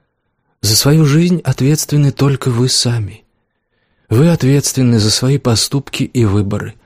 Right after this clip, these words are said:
Вы ответственны за использование времени и за свое счастье. Потому что только вы сами можете изменить свою жизнь.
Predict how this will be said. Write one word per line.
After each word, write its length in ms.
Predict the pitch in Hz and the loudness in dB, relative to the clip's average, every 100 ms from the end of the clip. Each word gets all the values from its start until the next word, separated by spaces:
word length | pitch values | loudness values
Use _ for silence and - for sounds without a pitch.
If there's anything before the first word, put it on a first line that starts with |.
| _ _ _ _ - | _ _ _ _ -2
Вы 220 | 110 143 | 0 2
ответственны 640 | 139 117 127 - 139 135 | 2 2 2 0 0 2
за 140 | 107 | 2
использование 580 | 110 - 131 107 123 123 | 0 0 -2 2 2 2
времени 640 | 110 135 147 135 104 80 - _ _ _ _ _ _ _ _ _ | 2 0 2 2 0 -4 -16 _ _ _ _ _ _ _ _ _
и 80 | 101 | -6
за 180 | 92 104 | -4 -4
свое 380 | - 110 104 | -2 0 0
счастье. 720 | 98 - - 87 - - - - _ _ _ _ _ _ _ _ _ - | -2 -4 -6 -8 -10 -10 -12 -20 _ _ _ _ _ _ _ _ _ -10
Потому 260 | - 113 | 0 0
что 160 | 113 123 | 2 0
только 380 | - 113 104 117 | 0 -2 0 0
вы 440 | 101 117 127 117 | 2 2 2 0
сами 680 | 98 - 120 123 117 101 98 - _ _ _ _ _ _ | 0 0 2 2 2 0 -4 -16 _ _ _ _ _ _
можете 920 | 107 110 131 127 110 110 - 107 95 - | 2 4 4 4 2 0 -2 -2 -4 -4
изменить 600 | 113 92 107 104 104 110 | -2 2 2 2 2 -2
свою 360 | - 107 104 | -2 -2 0
жизнь. 400 | 95 98 98 - | -2 -4 -8 -10